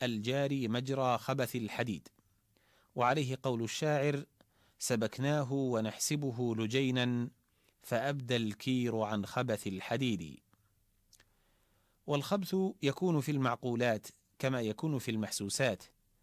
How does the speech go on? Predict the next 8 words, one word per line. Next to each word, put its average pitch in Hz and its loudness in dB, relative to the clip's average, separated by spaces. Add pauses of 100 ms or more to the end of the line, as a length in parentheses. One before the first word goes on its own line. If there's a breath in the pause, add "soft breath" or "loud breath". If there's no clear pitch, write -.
(380)
وبذلك 143 0 (100)
يتناول 127 0
الباطل 117 2
في - -8
الاعتقاد، 113 0 (680)
والكذب 123 0
في 113 -2
المقال، 120 2